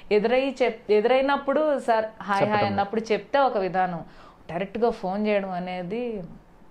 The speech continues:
Speaker 2: But మీకు బాగా నచ్చిన హీరోతో ఓ చెల్లి క్యారెక్టర్, అక్క క్యారెక్టర్ పడితే చేస్తారు?
Speaker 1: హండ్రెడ్ పర్సెంట్ చేస్తా.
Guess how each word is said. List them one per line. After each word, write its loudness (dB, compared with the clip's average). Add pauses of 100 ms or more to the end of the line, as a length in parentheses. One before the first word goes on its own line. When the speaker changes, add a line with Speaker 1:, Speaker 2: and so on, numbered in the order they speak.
(260)
Speaker 2:
But 0
మీకు 2
బాగా -2
నచ్చిన -2
హీరోతో 0
ఓ -2
చెల్లి 0
క్యారెక్టర్, 0
అక్క 0
క్యారెక్టర్ 0
పడితే 0
చేస్తారు? -4
Speaker 1:
హండ్రెడ్ -8
పర్సెంట్ -4
చేస్తా. -8